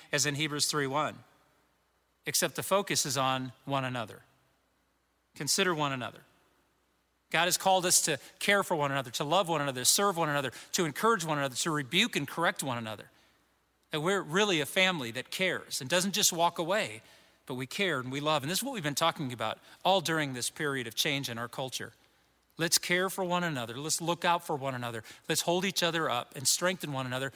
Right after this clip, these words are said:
to the best of our God-given ability. Why? Not because we're strong, but because we have hope that our circumstances will change, but the love of God and the purpose of God never has. Simply put it this way,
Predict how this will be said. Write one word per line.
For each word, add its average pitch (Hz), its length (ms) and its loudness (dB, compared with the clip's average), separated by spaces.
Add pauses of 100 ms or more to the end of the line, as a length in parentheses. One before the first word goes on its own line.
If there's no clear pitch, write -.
(120)
to - 100 -4
the 143 120 0
best 196 400 2 (160)
of 151 60 0
our 143 120 4
God-given 165 480 0
ability. 131 420 -4
Why? 180 380 -2 (440)
Not 165 120 0
because 175 260 -4
we're 156 140 -2
strong, 135 460 0
but 127 140 -14
because 131 340 -8
we 160 240 -4
have 151 180 -6
hope 147 400 -6 (640)
that 135 80 -6
our 127 100 -4
circumstances 165 760 0
will 143 140 -6
change, 147 460 -2
but - 80 -16
the 131 100 -12
love 165 200 0
of 170 100 -4
God 139 220 -2
and 131 60 -12
the 127 40 -8
purpose 151 380 -8
of 131 80 -12
God 135 180 -8
never 120 220 -8
has. 127 340 -8 (1400)
Simply 180 360 0
put 180 180 -4
it 165 100 -8
this 170 200 -2
way, 185 220 -6